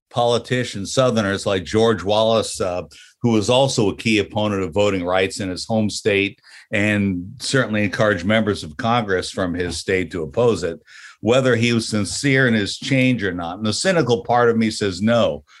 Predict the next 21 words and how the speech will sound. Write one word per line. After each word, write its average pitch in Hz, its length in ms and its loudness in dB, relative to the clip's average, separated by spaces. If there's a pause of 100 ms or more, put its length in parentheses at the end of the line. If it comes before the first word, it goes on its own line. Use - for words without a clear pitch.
(100)
for 104 140 0
reasons 107 500 0
Ryan 113 400 2
advocated, 87 720 -4
that, 87 280 0
uh, 87 260 -2 (300)
a 92 80 -2
number 117 320 2
of 95 100 -2
his 101 140 -6
constituents, 98 880 -2
most 113 280 0
of 101 60 -8
his 95 160 -4
constituents 135 680 -2
now 92 180 0
are 92 100 2
able 90 300 0
to 73 40 -12
vote. 87 320 -4 (300)
And 92 480 0